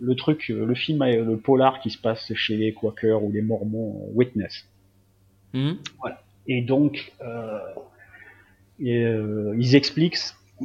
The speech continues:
Speaker 1: ce qu'est un elevator, euh, speech, c'est-à-dire, euh, vous prenez l'ascenseur, euh, il y a vingt-sept étages et dans l'ascenseur il y a Spielberg,
Speaker 2: Mhm.
Speaker 1: vous avez donc en gros trois à quatre minutes pour lui
Speaker 2: Vingt-sept.
Speaker 1: vendre,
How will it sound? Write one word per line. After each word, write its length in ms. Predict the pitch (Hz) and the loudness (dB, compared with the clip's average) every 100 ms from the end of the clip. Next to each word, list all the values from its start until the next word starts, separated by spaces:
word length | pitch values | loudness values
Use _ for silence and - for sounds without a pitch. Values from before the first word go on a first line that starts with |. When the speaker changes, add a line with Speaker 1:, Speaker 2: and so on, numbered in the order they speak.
| 113 120 | -12 -10
Speaker 1:
ce 160 | - | -6
qu'est 300 | 127 - 147 | -4 2 4
un 300 | 131 101 101 | 4 2 0
elevator, 840 | 113 117 110 107 117 110 101 95 98 | 0 0 0 -4 -4 -4 -6 -8 -10
euh, 60 | |
speech, 540 | - - 143 - - _ | -12 -6 -6 -6 -12 _
c'est-à-dire, 420 | - 101 107 117 | -16 -12 -8 -6
euh, 280 | 104 104 101 | -6 -8 -8
vous 160 | 107 110 | -6 -6
prenez 380 | - 113 120 | -2 0 2
l'ascenseur, 680 | 117 104 113 107 120 117 113 | 0 -2 -6 -8 -6 -4 -4
euh, 380 | 101 101 104 104 104 | -8 -12 -12 -12 -12
il 40 | |
y 60 | 101 | -12
a 40 | |
vingt-sept 440 | 104 110 - 113 | -10 -8 -8 -8
étages 500 | 110 110 110 113 107 | -8 -8 -10 -8 -10
et 180 | 110 101 98 98 | -12 -12 -14 -14
dans 80 | 104 | -12
l'ascenseur 680 | 104 - 107 - 113 113 98 | -12 -12 -14 -10 -8 -6 -6
il 60 | 107 | -8
y 40 | |
a 80 | 107 | -10
Spielberg, 640 | - - 107 107 127 139 135 | -10 -8 -4 0 0 2 2
Speaker 2:
Mhm. 120 | 135 | 2
Speaker 1:
vous 100 | 107 | 2
avez 220 | 104 120 | 2 2
donc 280 | 113 113 107 | 2 0 -2
en 80 | 104 | -4
gros 240 | 104 123 | -2 -2
trois 220 | 123 - 113 | -2 -2 0
à 20 | |
quatre 260 | 120 113 | -2 -2
minutes 200 | 120 127 | -2 -2
pour 240 | 123 113 104 | -2 -2 0
lui 60 | 110 | 2
Speaker 2:
Vingt-sept. 80 | 147 | 4
Speaker 1:
vendre, 240 | 160 | 6